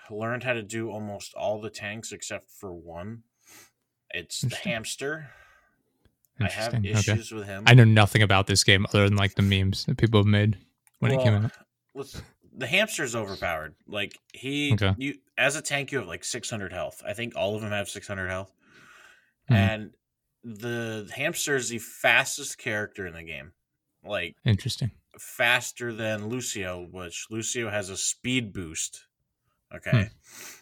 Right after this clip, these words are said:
Speaker 2: Hmm.
Speaker 1: <laughs> And, uh, he pretty much is one of those guys that will just stay on the point and contest it so the other team can come back.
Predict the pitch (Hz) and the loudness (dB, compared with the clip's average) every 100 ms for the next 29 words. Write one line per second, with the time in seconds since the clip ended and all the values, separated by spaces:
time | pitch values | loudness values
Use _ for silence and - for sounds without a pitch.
0 | _ - - - - - - - - - | _ -16 -16 -16 -20 -16 -14 -14 -16 -20
1 | - - - 104 98 95 98 92 87 _ | -18 -20 -8 -6 -4 -4 -4 -4 -8 _
2 | - _ _ _ _ _ _ _ _ _ | -20 _ _ _ _ _ _ _ _ _
3 | _ _ - 80 127 127 139 151 143 117 | _ _ -10 -8 -6 -6 -2 -2 0 0
4 | - - - - 113 110 131 120 120 98 | 2 0 -4 -6 -6 -4 -4 -4 -4 0
5 | 113 110 104 104 98 82 - - - 110 | 2 2 0 -2 -2 -4 -8 -20 -16 -12
6 | 101 107 104 - - 110 117 - 113 113 | -10 -4 -2 -2 0 -2 0 -2 -4 -6
7 | 104 107 110 - - _ _ _ _ _ | -8 -8 -8 -10 -14 _ _ _ _ _
8 | _ _ _ _ 107 107 101 98 - 117 | _ _ _ _ 2 4 2 -2 -8 -6
9 | - 127 120 - 104 - 110 95 104 95 | 0 0 2 -2 -4 -6 -6 -6 -6 -8
10 | - 101 92 95 87 90 82 80 76 64 | -10 -10 -12 -16 -16 -16 -14 -12 -12 -14
11 | _ | _